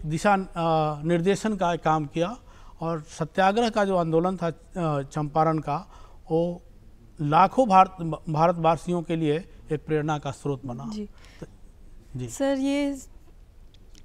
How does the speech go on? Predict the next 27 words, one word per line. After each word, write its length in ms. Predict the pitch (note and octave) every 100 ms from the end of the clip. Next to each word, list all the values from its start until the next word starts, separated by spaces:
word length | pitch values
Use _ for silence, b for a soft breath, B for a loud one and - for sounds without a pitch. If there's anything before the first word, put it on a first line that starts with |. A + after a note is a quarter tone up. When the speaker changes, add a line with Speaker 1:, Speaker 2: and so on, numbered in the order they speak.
| -
Speaker 2:
इस, 320 | B3 A#3 -
अ, 200 | A#3 G#3+
सत्याग्रह 680 | G#3 G#3+ - B3 B3 A#3+ A3+
आंदोलन 420 | A3 G#3+ A3 A3+
के 80 | A3+
साथ-साथ 360 | A#3 G#3+ G#3 A#3
उन्होंने 240 | A#3 B3
एक 100 | A3
डांडी 260 | G#3+ G#3+ A#3+
मार्च 280 | G#3+ G#3 -
भी 80 |
किया 200 | G3 G#3
था। 140 | F#3+ F#3+
वो 140 | F#3+
जगह-जगह 380 | G3+ G3+ G#3 G#3
जाके 320 | G3+ G3+ G3
लोगों 220 | G3 G3
से 140 | G3+ G#3
मिलते 320 | G3 F#3 G3 -
थे, 80 | - B B B B -
उन्हें 160 | G3+
आज़ादी 360 | G3+ G3+ G3+ G#3
का 140 | G#3
महत्व 320 | G3 G3 - G#3
बताते 420 | G3+ G3 F#3+ G3
थे 140 | -
और 140 | F#3+